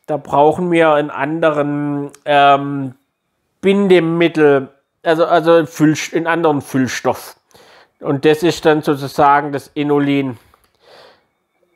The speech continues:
Ähm, Inulin wird gewonnen meistens aus der Chicorée-Wurzel und, äh, ist ein reiner Ballaststoff. Genau, äh, der kann, also wenn man sagt, man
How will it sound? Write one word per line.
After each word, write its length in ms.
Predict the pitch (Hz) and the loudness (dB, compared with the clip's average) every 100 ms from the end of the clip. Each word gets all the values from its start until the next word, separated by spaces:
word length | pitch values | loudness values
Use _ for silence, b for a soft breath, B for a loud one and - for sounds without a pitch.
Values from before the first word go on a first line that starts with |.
| _ | _
Ähm, 800 | 208 190 170 170 175 185 185 185 180 _ _ _ _ - b b b b b _ | -6 0 2 2 0 -2 -4 -6 -10 _ _ _ _ -20 b b b b b _
Inulin 640 | 240 202 196 190 214 240 | 0 4 4 2 0 0
wird 200 | 202 196 | 0 -2
gewonnen 640 | 175 160 170 190 190 180 156 | -2 0 2 2 -2 -4 -6
meistens 600 | 156 151 160 160 - 160 | -2 0 2 -2 -8 -6
aus 200 | 147 143 | -4 -4
der 140 | 139 | -6
Chicorée-Wurzel 1200 | 131 - 240 233 202 196 185 202 - - 208 202 185 b b b b b b b b b _ | -6 -6 0 0 2 2 2 -2 -4 0 2 2 -2 b b b b b b b b b _
und, 440 | - 160 165 160 | -2 0 0 -4
äh, 300 | 160 151 143 | -4 -2 0
ist 140 | 139 165 | -2 -6
ein 100 | 143 | -2
reiner 360 | 127 135 151 | 0 0 0
Ballaststoff. 1160 | 135 135 123 117 123 - - 139 131 - - - - _ _ _ _ _ b b b b b b b b b b _ _ _ _ - _ _ _ _ _ _ _ - 185 | 0 0 2 0 -2 -6 -6 -2 -2 -4 -18 -20 -20 _ _ _ _ _ b b b b b b b b b b _ _ _ _ -20 _ _ _ _ _ _ _ -16 -2
Genau, 640 | 247 196 180 170 165 165 | 2 4 4 4 2 0
äh, 60 | 160 | 0
der 140 | 165 | -2
kann, 300 | 160 185 196 | -2 -4 -4
also 460 | 165 123 165 180 175 | -6 -4 -2 -2 -2
wenn 140 | 185 | 0
man 100 | 180 | -2
sagt, 340 | - 190 190 | 0 -2 -2
man 280 | 190 180 170 | -2 0 0